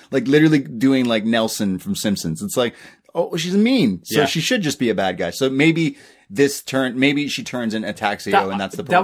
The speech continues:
Speaker 1: program.
Speaker 2: make her way more interesting
Speaker 1: Yeah,
Speaker 2: for me.
Speaker 1: definitely.
Speaker 2: 'Cause at the moment, she's a baby face who I don't like, I don't like,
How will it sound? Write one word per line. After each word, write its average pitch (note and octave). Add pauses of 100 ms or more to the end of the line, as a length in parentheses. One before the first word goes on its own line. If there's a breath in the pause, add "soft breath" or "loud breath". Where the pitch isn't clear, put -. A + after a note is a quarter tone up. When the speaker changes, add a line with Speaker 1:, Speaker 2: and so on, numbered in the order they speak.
Speaker 1:
program. D#3
Speaker 2:
make E3
her D3
way B2+
more A#2
interesting A2
Speaker 1:
Yeah, G2
Speaker 2:
for G#2
me. G2+
Speaker 1:
definitely. G2
Speaker 2:
'Cause B2+
at D3
the C#3+
moment, C3+
she's B2+
a D3
baby C#3+
face B2+ (200)
who B2+
I A#2
don't A2 (160)
like, A#2 (120)
I B2+
don't C3
like, A#2+